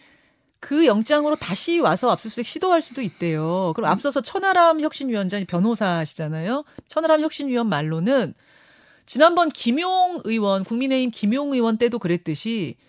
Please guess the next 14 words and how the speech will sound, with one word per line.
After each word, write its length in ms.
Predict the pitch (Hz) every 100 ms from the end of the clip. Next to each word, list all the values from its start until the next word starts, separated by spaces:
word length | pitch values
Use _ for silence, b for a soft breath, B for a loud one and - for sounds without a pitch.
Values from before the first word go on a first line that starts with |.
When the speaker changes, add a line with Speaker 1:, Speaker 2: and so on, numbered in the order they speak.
| b b
Speaker 1:
결국은 460 | - 202 269 339 339
이건 160 | 285
법원에서 500 | - 175 240 415 381
발부받은 520 | 339 190 214 226 214 180
영장이기 420 | 160 202 196 170
때문에 180 | 185 196
열어줄 400 | 156 262 - 170
수밖에 380 | - 330 330 285
없는 240 | 165 208
상황으로 380 | 262 262 247 233
갈 140 | 147
거다 220 | 151 196 220
하시더라고요. 800 | - 170 151 143 147 156 156
Speaker 2:
네, 120 | 185